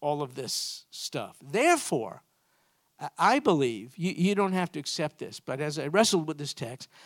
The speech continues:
I believe that the matter, when it says, "Then take it to the church," I think the matter should first be brought to the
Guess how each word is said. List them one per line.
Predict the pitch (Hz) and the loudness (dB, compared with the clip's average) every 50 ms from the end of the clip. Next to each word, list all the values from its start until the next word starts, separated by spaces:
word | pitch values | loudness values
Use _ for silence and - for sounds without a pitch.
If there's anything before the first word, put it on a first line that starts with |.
| - - - - | -20 -20 -12 -4
I | - 185 226 285 | 0 0 2 2
believe | 339 349 - 196 151 143 135 131 139 135 | 2 2 2 4 4 2 0 -2 -4 -2
that | 135 151 147 151 - | -2 -2 -2 -2 -2
the | - 147 | -4 -4
matter, | 151 160 175 214 262 294 269 220 170 123 107 110 110 - - - - | -2 0 2 4 6 6 6 6 4 0 -2 -4 -8 -16 -20 -14 -6
when | 151 156 170 165 160 | -2 0 0 2 2
it | 151 - | 0 0
says, | - - 180 185 185 170 151 143 143 143 | 0 0 2 2 2 0 -2 -6 -10 -8
"Then | 143 165 160 156 151 | -4 -4 -2 -2 -4
take | - 190 185 180 | -2 -2 0 0
it | 180 175 - | 0 0 0
to | 180 165 | -2 -2
the | 156 151 | -2 -2
church," | 151 - - 180 190 202 - - _ _ _ _ - - _ - | -4 -2 -2 -2 -2 -2 -6 -12 _ _ _ _ -20 -20 _ -6
I | - - 208 254 | 0 2 2 2
think | 262 277 269 226 180 | 4 2 -2 -2 2
the | - 170 | 0 2
matter | 175 185 180 180 175 170 | 4 4 4 4 2 0
should | 160 - - 165 156 143 | 0 0 -2 -2 -4 -6
first | - - - 247 277 294 277 254 - - - 160 | -8 -2 0 2 2 2 2 2 0 -2 -2 -2
be | 151 165 156 | 0 0 0
brought | 147 139 147 151 127 110 117 135 - _ - | 0 0 0 0 2 2 0 -4 -8 _ -6
to | - 165 | -6 -6
the | 151 147 156 151 143 143 147 | -2 0 -2 0 0 -2 -4